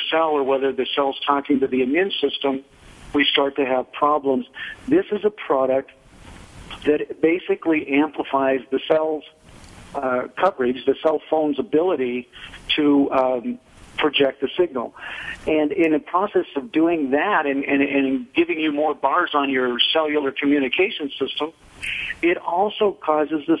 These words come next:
cells to work more efficiently at producing things like glutathione and superoxide dismutase and catalase, which are,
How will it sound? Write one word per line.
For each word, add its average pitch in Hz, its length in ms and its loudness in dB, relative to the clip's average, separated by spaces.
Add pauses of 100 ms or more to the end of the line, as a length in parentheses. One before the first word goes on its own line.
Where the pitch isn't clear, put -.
(100)
cells 131 240 4 (100)
to 151 60 -2
work 160 340 0
more 135 200 2
efficiently 135 640 2
at - 140 -6
producing 143 640 0
things 143 340 2
like 135 280 -2
glutathione 139 1000 2
and 131 340 2 (600)
superoxide 151 800 2
dismutase 139 800 2
and 127 200 0
catalase, 170 680 2
which 147 240 0
are, 139 280 2